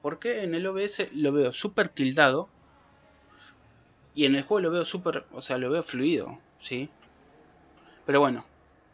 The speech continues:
No sé. La gráfica está fría. O sea, el procesador también.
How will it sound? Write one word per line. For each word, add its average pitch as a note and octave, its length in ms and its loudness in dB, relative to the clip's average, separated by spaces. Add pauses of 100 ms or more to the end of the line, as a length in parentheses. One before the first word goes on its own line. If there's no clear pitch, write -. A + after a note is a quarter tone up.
(680)
No C#3+ 160 -8
sé. - 240 -14 (1400)
La C#3+ 200 2
gráfica D3+ 340 2
está C3 200 -2
fría. F#3+ 360 -6 (680)
O - 60 -20
sea, B2+ 400 -4 (340)
el C#3 120 0
procesador C3 540 2
también. E3+ 460 -2